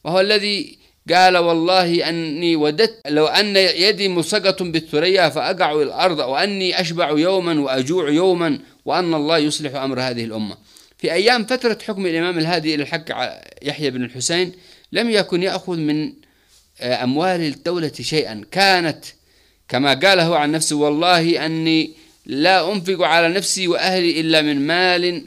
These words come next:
أخذته معي من المدينة، من الرس". فلذلك لم يكن حتى يستجيز لنفسه أن يأخذ من،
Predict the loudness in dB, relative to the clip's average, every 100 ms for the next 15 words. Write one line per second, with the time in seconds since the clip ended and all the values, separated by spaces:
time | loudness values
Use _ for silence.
0 | -12 -10 -12 -12 -8 -6 -4 -4 -2 0
1 | 0 0 -2 -2 -4 0 -2 -2 -6 -6
2 | -4 0 0 2 -2 -8 -20 -20 -20 _
3 | -6 0 2 4 4 4 2 -4 -16 -4
4 | -2 2 0 0 -6 -6 -2 -2 0 0
5 | -2 -2 -2 -2 -2 -2 -2 -2 -4 -4
6 | -4 -2 -4 -4 -12